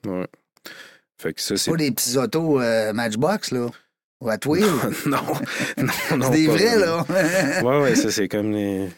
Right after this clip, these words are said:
Speaker 1: les jouets pour les jeunes, mettons.
Speaker 2: Parce que quelqu'un qui s'achète une machine, euh, ben, je dis machine, là, tu sais, ça,
Speaker 1: Ouais.
Speaker 2: ça trahit mon âge un peu, là, tu
Speaker 1: Mhm.
Speaker 2: comprends ? Mais, euh, quelqu'un qui achète ce genre de véhicule-là,
Speaker 1: Ouais.
Speaker 2: euh, il peut aller jusqu'à quoi, vingt ans, quinze ans ? Comment ça marche, les paiements ?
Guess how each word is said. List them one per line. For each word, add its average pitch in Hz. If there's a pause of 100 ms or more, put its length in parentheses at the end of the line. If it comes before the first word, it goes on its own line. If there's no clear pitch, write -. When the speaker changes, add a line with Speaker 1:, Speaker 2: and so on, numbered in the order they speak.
(140)
Speaker 1:
les 101
jouets 101
pour 104
les 101
jeunes, 95
mettons. 87
Speaker 2:
Parce 127
que 139
quelqu'un 151
qui -
s'achète 156
une 139
machine, 160
euh, 113
ben, 98
je 98
dis 107
machine, 113
là, 104
tu 104
sais, -
ça, 101
Speaker 1:
Ouais. 98
Speaker 2:
ça 92
trahit 101
mon 101
âge 104
un 92
peu, -
là, 143
tu 113
Speaker 1:
Mhm. 123
Speaker 2:
comprends ? 123 (500)
Mais, 113
euh, 92 (180)
quelqu'un 165
qui 151
achète 117
ce 110
genre 127
de 127
véhicule-là, 104 (460)
Speaker 1:
Ouais. 95 (140)
Speaker 2:
euh, 92
il 87
peut -
aller 104
jusqu'à 101
quoi, 113
vingt 107
ans, 214
quinze 123
ans ? 226
Comment 151
ça 139
marche, 170
les 120
paiements ? 120